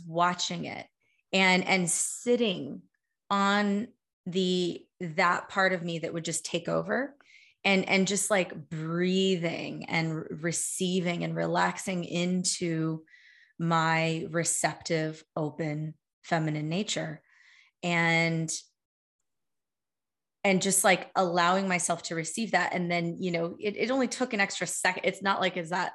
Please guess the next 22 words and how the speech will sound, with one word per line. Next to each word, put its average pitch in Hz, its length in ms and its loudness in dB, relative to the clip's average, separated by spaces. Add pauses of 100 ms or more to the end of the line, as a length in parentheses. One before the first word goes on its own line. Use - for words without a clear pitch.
long 175 680 2
or 170 100 -4
anything, 170 460 -4
you 208 120 6
know, 190 160 4
it's 196 120 2
not 220 100 2
like 240 120 4
it's 214 100 -2
actually 185 340 0
that 180 260 -2
big 175 160 -4
of 165 100 -6
a 160 60 -10
deal. 175 460 0 (360)
I 208 260 6
just 185 300 0
got - 240 -2
to 180 120 0
relax 165 540 -2
that. - 260 -6 (580)
And, 180 640 4